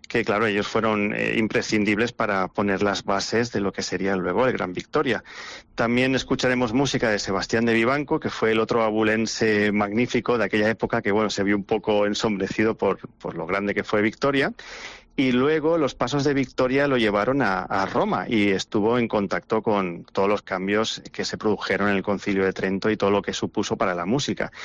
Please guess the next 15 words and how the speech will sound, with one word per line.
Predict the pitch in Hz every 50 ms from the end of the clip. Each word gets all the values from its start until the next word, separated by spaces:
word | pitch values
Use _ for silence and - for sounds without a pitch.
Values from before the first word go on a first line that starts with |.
| - - - -
Entonces | - - 110 101
escucharemos | 107 - - 110 - 113 117 117 110 98 -
música | 107 107 107 104 - 101 - 107
de | 98 98
Palestrina, | - 101 98 95 104 - - - 139 139 143 175 202
que | 98 - 98 95 90 87 87 - - - 92 95 - _ _ _
Victoria | - 101 - - 95 - - - 104 98 90
conoció | - - 98 87 90 87 - - 107 107
allí, | 98 87 101 127 170 254 240 -
y, | 113 98 90 90 90 90 90 - - - 104
y |
bueno, | 87 85 87 95 -
y | - 104
todo | - 113 113
esto | 117 113 - - 131 139